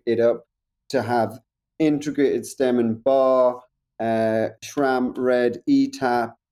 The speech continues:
uh, twelve-by-one, uh, top of the range hydraulic discs, comes with Zip carbon, I think that, yeah, Zip carbon wheel set.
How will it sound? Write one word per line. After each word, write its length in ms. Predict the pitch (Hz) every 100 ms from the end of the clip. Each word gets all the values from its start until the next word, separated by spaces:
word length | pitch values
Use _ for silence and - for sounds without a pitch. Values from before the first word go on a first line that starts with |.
| _ _ -
uh, 220 | 117 113
twelve-by-one, 1300 | 110 - 127 117 117 107 107 120 135 131 131 127 120 - _ _ _ _ _ -
uh, 240 | 117 113
top 280 | 113 131 123
of 60 | 113
the 80 |
range 280 | 113 113 104
hydraulic 520 | 107 95 110 104 -
discs, 500 | 143 143 143 - -
comes 400 | - 120 117 113
with 440 | - 107 104 104 - _ -
Zip 360 | 101 120 - - _
carbon, 600 | 123 117 117 110 107 107 -
I 80 | 110
think 220 | 151 175
that, 200 | 160 117 123
yeah, 220 | 117 107
Zip 240 | 117 143 -
carbon 600 | 127 120 113 113 113 113 _ _ _ _ -
wheel 280 | 147 165 160
set. 440 | - 156 156